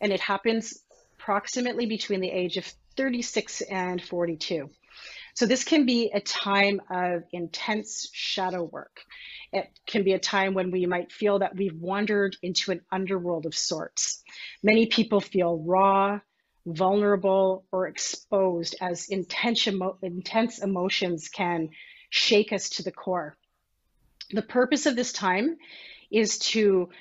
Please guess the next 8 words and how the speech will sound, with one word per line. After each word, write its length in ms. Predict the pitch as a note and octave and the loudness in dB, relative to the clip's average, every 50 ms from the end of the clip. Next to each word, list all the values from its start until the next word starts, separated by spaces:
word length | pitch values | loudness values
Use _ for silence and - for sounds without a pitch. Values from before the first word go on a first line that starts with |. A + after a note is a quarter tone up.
| - - _ | -20 -20 _
help 280 | - - A#3 A3 A3 - | -4 0 0 0 2 0
us 240 | A#3+ A3+ - - F#3 | -2 -2 -2 -6 -6
release 540 | G3 F3+ E3 E3 G#3 G#3 G#3+ - - - - | -6 -6 -4 -4 -4 -4 -4 -4 -6 -4 -4
toxic 460 | - - - F#3+ G3 - - G3 - _ - | -4 -2 -2 -4 -4 -4 -10 -10 -12 _ -8
patterns, 800 | - - - G#3+ A3+ A3 A#3 A3+ A3 A3 A3+ G#3 G#3+ - - - _ _ _ _ _ _ - | -8 -6 -2 -2 -2 -2 -2 -2 -2 -2 -4 -4 -6 -8 -12 -14 _ _ _ _ _ _ -8
transform 720 | - - - A3 G#3+ G#3 - - - - G3 G3+ G#3 G#3+ G#3 | -8 -2 0 2 0 0 -2 -6 -8 -6 -4 -2 0 0 0
and 160 | F#3+ F#3 F3 | 0 -2 -2
release 400 | F3+ F3+ F3+ F#3+ G3+ G#3+ - - | -2 -2 0 0 0 -2 -2 -6